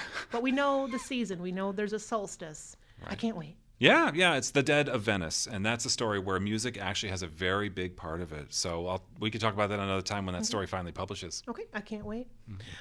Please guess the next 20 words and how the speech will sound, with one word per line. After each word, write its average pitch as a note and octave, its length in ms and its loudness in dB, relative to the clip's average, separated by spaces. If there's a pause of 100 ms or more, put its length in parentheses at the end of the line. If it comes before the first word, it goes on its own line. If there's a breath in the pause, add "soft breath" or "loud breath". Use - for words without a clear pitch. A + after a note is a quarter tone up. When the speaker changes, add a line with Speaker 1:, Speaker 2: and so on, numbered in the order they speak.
Speaker 1:
Um, B3 280 0 (120)
let's C4+ 200 -6
talk D4 160 -4
about A#3+ 160 -4
Fiona G#3 240 0
just G3+ 220 -4
a G#3+ 40 -2
little G#3 200 -2
bit. F#3+ 120 2 (120)
Speaker 2:
Mm-hmm. - 80 -14 (580 loud breath)
Speaker 1:
Why C#4 180 -8
does C#4+ 140 -8
she A#3 100 -4
wear F#3 160 -6
perfume? C#3+ 460 -14 (1200 loud breath)
Speaker 2:
I D3+ 100 4
think C4 220 -2
she's F#3+ 560 2 (600)
old F#3 280 6
enough G2+ 440 -2